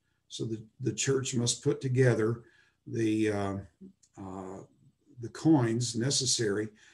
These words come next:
to help that elder live so, so that the useful ministry can continue. So back to, uh, our, our,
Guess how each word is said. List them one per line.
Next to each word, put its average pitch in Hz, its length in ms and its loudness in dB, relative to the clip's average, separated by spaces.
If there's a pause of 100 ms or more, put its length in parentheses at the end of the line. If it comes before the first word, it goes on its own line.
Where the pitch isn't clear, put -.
(140)
to 139 120 2
help 160 280 2
that 135 220 2
elder 143 560 2 (460)
live 190 380 8
so, 139 420 4
so 143 260 2
that 131 320 0 (440)
the 123 100 4
useful 135 420 4
ministry 135 520 2
can 101 220 -6
continue. 120 600 -2 (580)
So - 260 2
back 160 360 4
to, 147 480 4
uh, 123 340 -2
our, 120 420 -2 (600)
our, 104 480 -6